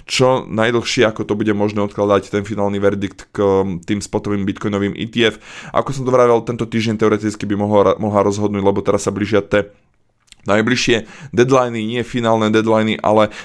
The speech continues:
termíny, kedy musia opäť rozhodnúť do sedemnásteho novembra, čo je vlastne teda do, o, piatku, musí S E C dať verdikt tu, tu, ku, tuším, nejakým osmým žiadostiam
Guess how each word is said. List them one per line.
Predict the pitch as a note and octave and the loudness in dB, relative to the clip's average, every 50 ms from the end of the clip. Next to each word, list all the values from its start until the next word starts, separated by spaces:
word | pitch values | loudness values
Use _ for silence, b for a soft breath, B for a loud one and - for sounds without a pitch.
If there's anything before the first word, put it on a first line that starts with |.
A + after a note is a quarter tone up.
| B | B
termíny, | - - A2+ B2+ B2+ A#2+ A#2 G#2+ | -2 0 0 2 2 0 -2 -2
kedy | - A#2+ A#2 G#2+ | 0 0 2 2
musia | G#2+ A#2 B2+ B2 A#2+ - - A2+ G#2 G2 - | 2 0 0 -2 -2 -2 0 2 2 2 2
opäť | - - A2 G#2+ - G#2+ G2+ - - | 0 -2 -2 0 0 -2 -2 -2 -2
rozhodnúť | - G#2 A2 G#2+ A#2+ A#2 G#2+ G#2 | 0 2 2 2 2 2 0 0
do | G2 G2+ | 0 -2
sedemnásteho | G2 - A#2+ B2 A2+ G#2+ G2+ G#2+ - - - G#2+ G2+ G2+ | -2 0 0 0 2 2 0 -2 -2 -2 -4 0 0 2
novembra, | G2+ G#2 A2+ C3 B2+ A2+ G#2+ G#2+ | 2 2 2 2 2 2 0 0
čo | G#2+ - G#2 G2+ | 0 -2 -2 0
je | G2 | 0
vlastne | G2+ G#2 - - G#2 | 0 0 -2 -4 -4
teda | - G2+ G#2 G#2 G2+ | -2 0 2 2 2
do, | G#2 G#2 G2+ G2 F#2+ | 4 2 2 2 2
o, | - - - - F3+ C#3+ - G2+ G#2 G#2 G2+ G2+ G2+ G2+ G2+ G2 G2 G2 G2 G2 G2 F#2+ | -2 -8 -16 -14 -8 -2 2 4 4 4 4 4 4 4 4 4 4 6 6 4 4 2
piatku, | F#2+ - A#2+ A#2+ B2 - - - B2 A#2 A2+ | 2 2 2 2 2 0 -4 -6 -6 -6 -4
musí | G#2+ G#2 G#2 G#2+ - - - | -4 -6 -8 -10 -10 -12 -6
S | - G2 A2 A2 | -4 -4 -2 -2
E | A2 G#2+ | -4 -6
C | - - A2+ G#2+ G2+ | -6 -6 -6 -2 0
dať | G#2+ G#2 G2 - - G#2 G2+ G2 | 0 0 0 0 -2 -2 0 2
verdikt | G#2+ G#2+ G#2+ G2+ G2 - - - | 0 0 0 -4 -8 -12 -12 -14
tu, | G2 - - _ _ | -16 -16 -18 _ _
tu, | - A#2 A2+ - - _ _ _ - A2+ | -2 -2 -2 -2 -8 _ _ _ -4 -2
ku, | A2+ A2 A2 | -2 -2 2
tuším, | - A#2+ A2 - - A2 A2 G#2+ | 2 2 4 4 2 0 0 0
nejakým | G#2+ - A2 - - | 0 -2 -6 -6 -2
osmým | - A2 - - - B2 G#2+ G2 G2 - F2+ | 0 0 0 0 -2 -4 -2 -2 -2 -4 -2
žiadostiam | F#2+ A2+ A2 C3 C3+ C3 - C3+ B2 | 0 2 2 2 2 0 0 0 0